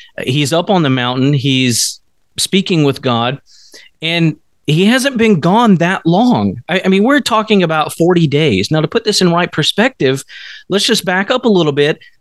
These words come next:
L-, look at all of the supernatural, miraculous things that God's people have seen up to this point.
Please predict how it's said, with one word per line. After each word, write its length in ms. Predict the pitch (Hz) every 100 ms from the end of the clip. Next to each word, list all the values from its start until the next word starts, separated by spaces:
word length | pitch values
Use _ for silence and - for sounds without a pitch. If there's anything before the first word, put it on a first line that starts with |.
| _
L-, 240 | 156 160 170
look 220 | 214 285
at 80 | 240
all 460 | 147 156 196 214
of 340 | 202 180 170 143
the 100 | 147
supernatural, 1080 | 139 - 196 196 160 165 170 170 160 147 143
miraculous 840 | 139 131 135 156 - 147 135 127 -
things 520 | 143 135 127 113 113
that 320 | 120 113 -
God's 280 | 127 135 127
people 300 | 131 120 113
have 180 | 110 95
seen 380 | - 151 107 104
up 180 | 117 -
to 120 | 110
this 200 | 107 -
point. 360 | - 107 82